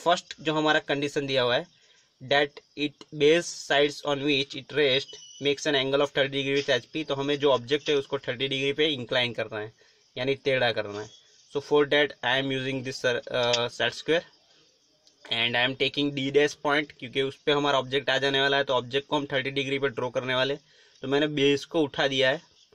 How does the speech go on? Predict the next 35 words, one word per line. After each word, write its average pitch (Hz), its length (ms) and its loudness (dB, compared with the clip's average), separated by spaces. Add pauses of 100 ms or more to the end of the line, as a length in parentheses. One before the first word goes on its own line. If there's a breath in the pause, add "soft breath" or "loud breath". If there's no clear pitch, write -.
(520 soft breath)
और 131 220 2
जो 135 100 0
हमारा 143 300 2
base 143 420 2
था 156 140 2
उसको - 160 -4
cross 135 300 0
कर 139 180 -2
दिया 135 160 2
है, 139 60 2
तो 139 80 0
डी 131 240 -6
dash 143 280 0 (100)
और 123 160 2
ए 131 120 0
dash 147 180 4
जो 147 160 4
है 143 80 6
वो 139 180 2
थोड़ा 139 140 2 (500 soft breath)
हवा 139 220 4
में 123 120 -2
आ 110 100 0
जाएगा, 110 320 -2 (100)
क्योंकि 127 200 -8
वो 127 120 0
पहले 131 280 2 (100)
base 131 220 0
पे 143 60 2
ही 139 120 2
था, 147 220 -2 (160)
horizontal 127 520 -2
plane 127 180 -6
पे 131 100 -4
था, 147 160 -8